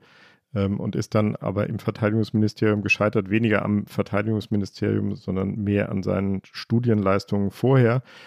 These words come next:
Aber es gab auch andere, Rudolf Scharping zum Beispiel, äh, hochtalentierter S-P-D-Politiker,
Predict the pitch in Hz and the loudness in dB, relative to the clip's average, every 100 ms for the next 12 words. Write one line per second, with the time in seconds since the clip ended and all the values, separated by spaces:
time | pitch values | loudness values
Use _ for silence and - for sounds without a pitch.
0 | - - 110 - 120 123 - 123 139 139 | -10 0 0 2 2 0 -2 0 2 4
1 | 120 117 113 - - 127 139 123 120 107 | 4 4 2 0 0 0 0 -2 0 0
2 | 110 - 104 104 - 107 107 - - 120 | 0 2 2 2 0 0 0 -4 -4 -2
3 | 117 - 107 107 - 104 104 110 - 101 | 0 0 0 2 0 0 0 -2 -2 -2
4 | 107 - 101 101 - 104 | -2 -2 -2 -2 -2 -2